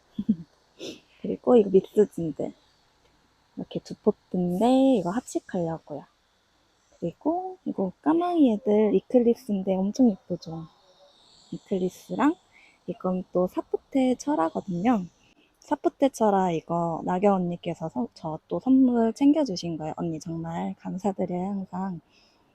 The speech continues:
이쁘게 잘 키워보도록 할게요. 요거는 이렇게 간단하게 언박싱 마치고요. 이제 뭐 할 거냐면 오늘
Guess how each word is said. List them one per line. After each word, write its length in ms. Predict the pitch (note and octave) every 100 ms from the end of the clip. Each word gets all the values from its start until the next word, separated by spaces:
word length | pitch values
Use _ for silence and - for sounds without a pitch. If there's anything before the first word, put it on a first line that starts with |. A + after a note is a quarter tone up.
| _ - -
이쁘게 380 | - - - F#3+
잘 220 | - F3 -
키워보도록 560 | D4 D4+ - - F#3 A#3+
할게요. 680 | C4 _ E3+ E3 E3+ A#3+ - _ - - - - _ -
요거는 760 | F3 - F#3 F#3 B3 G#3+ F3+ _ _ _ _ _ _ _ _ _ _
이렇게 500 | C#4 - _ - F#3+ - _ _ _ _ _ _ _ _ _ _ _ _ _ _ _ _ _ _ _ _ -
간단하게 680 | G3 F#3+ G#3 G3+ G3 F#3 -
언박싱 800 | G3+ F#3+ G3+ G3 - - F#3+ G3
마치고요. 760 | D3+ _ - F3 - G3 F#3 - _ _
이제 280 | - - F3+
뭐 220 | F#3 G3 A#3+
할 100 | B3
거냐면 460 | - G3+ F#3+ F#3
오늘 520 | F3 E3 F#3 F#3+ D#3+